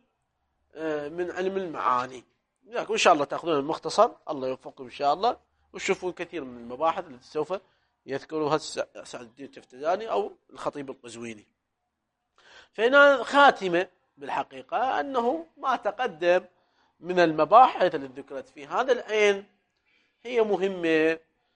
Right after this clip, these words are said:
وهي بالحقيقة ما قاله العرب أن لكل مقام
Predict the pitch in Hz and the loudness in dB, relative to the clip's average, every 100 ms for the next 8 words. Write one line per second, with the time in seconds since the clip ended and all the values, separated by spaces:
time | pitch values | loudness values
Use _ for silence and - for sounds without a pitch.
0 | _ _ 147 202 247 247 254 254 - 226 | _ _ 0 6 8 8 8 6 2 -2
1 | 285 247 226 - 214 285 302 - 240 208 | 2 2 0 -2 -4 -2 -4 -2 2 4
2 | 202 247 311 269 214 196 - 254 202 - | 4 4 6 6 4 4 8 10 10 8
3 | - _ 220 233 175 156 156 226 185 135 | -8 _ -8 -6 -4 -6 -6 -8 -8 -12
4 | 123 120 151 - 233 277 349 370 349 | -14 -14 -14 2 6 6 6 4 2